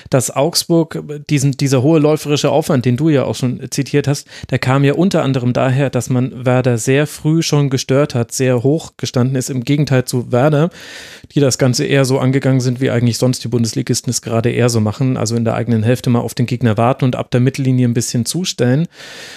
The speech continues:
Und, äh, da hat Augsburg schon echt ein, eigentlich ein sehr gutes Heimspiel abgezogen. Vielleicht kommt daher auch, mm,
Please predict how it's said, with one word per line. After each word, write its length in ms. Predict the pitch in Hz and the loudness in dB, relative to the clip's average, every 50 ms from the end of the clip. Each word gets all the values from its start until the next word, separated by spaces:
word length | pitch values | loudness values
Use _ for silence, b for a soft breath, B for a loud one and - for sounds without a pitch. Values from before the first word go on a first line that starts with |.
| B B B B B B | B B B B B B
Und, 220 | - 156 143 - - | -2 -2 -2 -2 -2
äh, 80 | 156 147 | -2 0
da 180 | 165 147 135 143 | 0 2 2 2
hat 140 | 175 - - | 0 0 0
Augsburg 420 | 165 180 175 - - - 165 - | -2 0 -2 -2 -2 -2 -2 -2
schon 180 | - - 160 160 | 0 -2 0 0
echt 320 | 160 160 - - - - | 0 -2 -4 -6 -10 -10
ein, 440 | 151 151 175 170 - - 160 160 135 151 - - - | -8 -6 -6 -6 -6 -2 0 0 0 -2 -4 -8 -4
eigentlich 260 | - 147 151 170 143 151 | -2 0 0 2 2 2
ein 80 | 147 | 2
sehr 180 | - 160 156 160 | 2 2 2 2
gutes 340 | 156 170 165 - 147 - - | 0 -4 -4 -4 -4 -2 0
Heimspiel 360 | 143 170 180 - - 131 - | 0 0 -2 -4 -6 -8 -8
abgezogen. 500 | - - - 131 - - 139 135 143 131 | -6 -6 -6 -6 -4 -4 -4 -2 -2 -2
Vielleicht 300 | - 139 139 143 - - | 0 0 0 0 0 -2
kommt 280 | - 151 143 131 - | -2 -2 0 0 0
daher 400 | 135 131 156 170 165 156 139 117 | 0 2 2 4 4 2 2 2
auch, 280 | 101 123 123 - - - | 2 0 -2 -2 -6 -14
mm, 340 | 185 139 123 123 135 139 | -14 -14 -14 -14 -16 -16